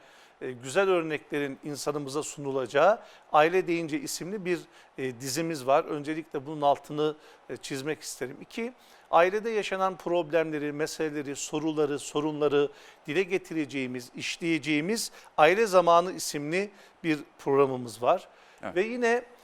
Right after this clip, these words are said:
Speaker 1: tabii bizler için Peygamber Efendimizin hayatı, Peygamber Efendimizin aile hayatı, Peygamber ailesinin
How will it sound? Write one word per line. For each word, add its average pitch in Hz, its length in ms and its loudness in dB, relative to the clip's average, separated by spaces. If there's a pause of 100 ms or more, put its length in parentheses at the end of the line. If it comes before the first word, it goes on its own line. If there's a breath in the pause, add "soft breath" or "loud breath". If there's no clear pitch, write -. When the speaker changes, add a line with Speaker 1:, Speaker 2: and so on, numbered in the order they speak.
(160 soft breath)
Speaker 1:
tabii 208 260 2
bizler 175 300 -6
için 202 260 -8
Peygamber 196 500 2
Efendimizin 180 600 -4
hayatı, 147 580 4
Peygamber 160 720 4 (480 soft breath)
Efendimizin 175 720 -2
aile 143 300 6
hayatı, 151 680 2 (440 loud breath)
Peygamber 185 640 2
ailesinin 185 800 2